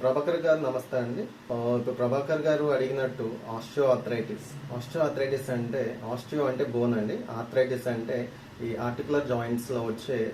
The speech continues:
ఒక వాపు అని చెప్పొచ్చు. ఆ, ఈ osteoarthritis అనేది ఏ జాయింట్లో అయినా రావచ్చు అండి. Either it may be మోకాళ్ళ నుంచి కావచ్చు, ఏ మేజర్ జా-, హిప్ జాయింట్ కావచ్చు, ఏ జాయింట్లో అయినా కూడా మనకి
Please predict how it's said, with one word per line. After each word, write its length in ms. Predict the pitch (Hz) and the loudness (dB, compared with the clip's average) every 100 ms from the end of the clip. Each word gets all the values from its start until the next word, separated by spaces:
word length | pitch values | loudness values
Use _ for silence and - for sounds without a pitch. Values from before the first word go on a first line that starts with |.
| 107 | -6
ఒక 140 | 117 120 | -6 -4
వాపు 640 | 113 113 117 123 117 123 | -2 -2 -2 -4 -6 -2
అని 160 | 120 117 | -2 -2
చెప్పొచ్చు. 480 | - 104 - - - - - - - - | -4 -6 -6 -8 -8 -8 -10 -10 -12 -4
ఆ, 300 | 120 120 120 120 - | 2 4 4 0 -6
ఈ 180 | 139 135 | -4 -2
osteoarthritis 880 | 131 131 - 190 175 160 160 156 151 | 0 -2 0 2 2 4 2 2 -2
అనేది 600 | 139 143 131 151 185 185 - | 0 0 -2 -2 -2 -2 -4
ఏ 200 | 131 135 | 0 2
జాయింట్లో 400 | 139 147 143 143 | 4 4 4 2
అయినా 160 | 139 127 | 2 2
రావచ్చు 460 | 113 107 104 - | 2 2 0 -2
అండి. 160 | 107 107 | -2 0
Either 480 | 107 107 110 120 110 | 0 0 0 -2 0
it 100 | 120 | -2
may 200 | 113 117 | 0 0
be 200 | 117 110 | 0 0
మోకాళ్ళ 520 | 110 110 123 120 120 | -2 0 0 2 4
నుంచి 340 | 120 120 117 | 2 0 -2
కావచ్చు, 580 | 113 113 113 107 135 143 120 | -6 -6 -6 -6 -4 -4 -2
ఏ 220 | 117 120 | -2 0
మేజర్ 320 | 120 117 117 | 0 0 -2
జా-, 160 | 120 120 | -4 -4
హిప్ 220 | 113 - | -4 -4
జాయింట్ 380 | 117 113 107 107 | -4 -2 -4 -4
కావచ్చు, 240 | 110 123 | -4 0
ఏ 120 | 123 | 0
జాయింట్లో 380 | 143 143 135 139 | 2 0 0 0
అయినా 220 | 131 127 | 0 -2
కూడా 300 | 120 127 147 | -4 -4 -2
మనకి 560 | 151 127 123 139 135 | -2 -2 -4 -4 -6